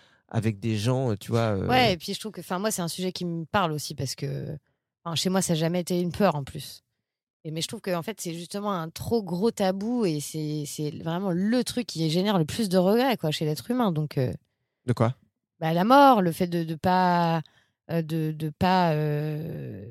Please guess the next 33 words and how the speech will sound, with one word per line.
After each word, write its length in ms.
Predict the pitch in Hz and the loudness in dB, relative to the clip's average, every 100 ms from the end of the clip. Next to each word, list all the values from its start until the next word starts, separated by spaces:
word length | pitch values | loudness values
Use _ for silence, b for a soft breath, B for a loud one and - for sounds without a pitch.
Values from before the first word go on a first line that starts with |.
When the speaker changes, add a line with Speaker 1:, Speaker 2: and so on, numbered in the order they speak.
| 117 | -12
Speaker 2:
dire 260 | 175 165 208 | -2 4 6
les 120 | 202 | 6
choses 240 | - 202 | 4 4
aux 80 | 233 | 4
gens, 400 | 233 302 294 285 | 4 4 4 2
de 140 | 202 | 2
pas, 760 | 165 196 190 190 196 190 170 156 | 0 4 4 4 4 2 2 0
euh, 40 | 160 B B | -4 B B
parce 120 | - | -6
que 80 | - | -4
tu 120 | 185 | -2
vois, 240 | 220 254 226 | 2 4 4
les, 240 | 170 175 | 0 -4
les 160 | 165 175 | -2 -2
gens 160 | 190 | -2
qui 140 | 208 190 | -4 -6
sont 160 | - | -4
seuls 260 | 180 - 214 | -2 2 2
aussi 340 | 165 - 202 | 2 -2 -2
en 80 | 175 | -2
soins 200 | 151 156 | -2 -4
palliatifs, 420 | 147 165 180 254 | 0 2 2 0
alors 140 | 165 139 | 0 0
t'as, 100 | 160 | 0
t'as 120 | 151 | 0
beaucoup 200 | 156 160 | 0 0
de 60 | 170 | 0
gens 100 | 190 | 0
qui 140 | - | 2
n'ont 80 | 156 | 2
pas 140 | 165 | 2
de 40 | 151 | 2
famille, 460 | - 185 262 208 | 2 4 4 2